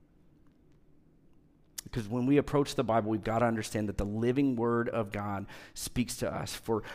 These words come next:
our good and for God's glory. 'Cause again, if we, if we skip that and we remain in our sin,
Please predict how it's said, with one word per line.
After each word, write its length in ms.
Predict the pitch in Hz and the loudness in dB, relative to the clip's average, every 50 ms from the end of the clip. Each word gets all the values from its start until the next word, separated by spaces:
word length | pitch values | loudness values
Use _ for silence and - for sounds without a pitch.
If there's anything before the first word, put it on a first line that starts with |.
| - - | -6 2
our 280 | - - 127 127 139 131 | 4 6 8 8 6 4
good 440 | 107 101 120 117 117 113 110 110 - | 4 4 4 6 6 6 4 2 0
and 240 | - 113 110 110 110 | 0 0 2 0 0
for 280 | - - - 104 98 95 | -2 -4 -2 -2 0 0
God's 340 | 85 95 92 95 95 85 - | -2 -4 -4 -4 -4 -6 -8
glory. 360 | - - - 60 67 - - - - - - - - _ _ _ - - _ _ - - - - _ _ - _ - - - - _ - _ _ _ _ - - - - _ _ _ _ _ _ _ - _ - _ _ _ _ _ _ - - - - | -10 -12 -12 -10 -12 -12 -12 -14 -16 -18 -20 -20 -20 _ _ _ -20 -20 _ _ -20 -20 -20 -20 _ _ -20 _ -20 -20 -20 -20 _ -20 _ _ _ _ -20 -20 -20 -20 _ _ _ _ _ _ _ -20 _ -20 _ _ _ _ _ _ -20 -18 -8 -4
'Cause 100 | - 135 | 0 4
again, 220 | 139 165 151 139 | 6 6 6 6
if 160 | - 123 117 | 4 2 2
we, 140 | 135 135 113 | 0 0 0
if 140 | - 113 - | -2 -2 0
we 80 | 127 117 | 0 0
skip 580 | - - - - - - - 202 - - - | 0 -2 -4 -4 2 6 8 8 8 8 6
that 220 | 131 127 117 117 117 | 6 8 10 10 8
and 100 | 113 113 | 8 6
we 80 | 117 | 4
remain 540 | 110 113 113 117 117 131 135 139 143 139 131 | 4 4 4 4 4 6 6 6 6 6 6
in 120 | 135 90 113 | 4 2 2
our 140 | 110 104 | 2 2
sin, 420 | 98 - - 110 107 98 92 92 | 0 0 0 2 2 2 2 0